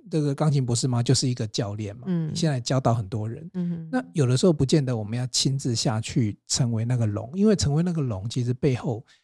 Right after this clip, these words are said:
Speaker 1: 要有相当多的训练以及一般人无法想象的那个世界。
Speaker 2: 真的，真的。
Speaker 1: 那在创新创业的世界里面呢，我书里面提到的是创新创业这个故事嘛，创业比赛，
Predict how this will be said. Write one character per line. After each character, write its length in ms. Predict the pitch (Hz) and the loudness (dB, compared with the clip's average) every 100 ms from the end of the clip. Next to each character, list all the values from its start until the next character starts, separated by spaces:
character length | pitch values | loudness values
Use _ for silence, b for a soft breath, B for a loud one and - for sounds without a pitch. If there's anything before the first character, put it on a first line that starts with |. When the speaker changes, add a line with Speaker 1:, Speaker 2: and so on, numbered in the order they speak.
| b _ | b _
Speaker 1:
要 200 | 151 139 | -2 0
有 260 | 113 - 202 _ _ | 0 -4 -14 _ _
相 360 | - - 143 151 | -2 0 0 2
当 240 | 135 139 | 2 0
多 320 | - 127 123 | 0 2 2
的 340 | 127 123 131 165 | 2 0 0 -6
训 380 | - 160 117 | 0 2 2
练 240 | 123 127 90 | 2 0 0
以 120 | 107 | -8
及 500 | 101 117 104 107 135 - _ _ _ _ _ _ | -6 -4 -2 -2 -4 -10 _ _ _ _ _ _
一 80 | - | -6
般 220 | - 160 | 4 6
人 160 | 147 110 | 6 2
无 100 | 110 | -2
法 240 | 123 110 | -2 -2
想 260 | 101 - 98 | -2 -2 -2
象 220 | 92 127 | 2 2
的 100 | 101 | 2
那 80 | 110 | -2
个 120 | 110 | 0
世 260 | 98 - 104 | -2 -2 -4
界。 220 | - 131 | -2 -2
Speaker 2:
真 260 | 175 170 170 | 0 0 0
的， 300 | - 156 160 | -2 -4 -8
真 260 | 160 156 | -8 -8
的。 140 | 165 - | -8 -2
Speaker 1:
那 140 | 202 | 0
在 180 | 175 208 | 4 4
创 240 | - 175 151 | 8 8 8
新 160 | 156 | 6
创 220 | 156 160 | 6 4
业 140 | 151 131 | 6 4
的 100 | 117 | 4
世 180 | - 131 | 0 0
界 200 | 139 107 | 2 0
里 120 | 101 | 0
面 280 | 117 117 104 | -2 -2 -2
呢， 180 | 101 - 165 - | -6 -8 -12 -10
我 180 | 131 120 | -2 2
书 160 | - | 6
里 60 | 175 | 6
面 160 | 156 | 6
提 160 | 147 113 | 2 -2
到 160 | 135 117 | 0 -2
的 80 | |
是 140 | 117 117 | -2 -2
创 180 | 135 123 | 2 2
新 140 | 123 | 4
创 160 | 127 117 | 4 2
业 40 | |
这 140 | 110 | 2
个 60 | 104 | -2
故 220 | - 113 | 0 -2
事 180 | 107 - | -2 -2
嘛， 160 | 139 135 | -6 -6
创 200 | - 180 | 2 4
业 100 | 165 | 4
比 160 | - 104 | 2 -4
赛， 260 | 139 113 | -2 -2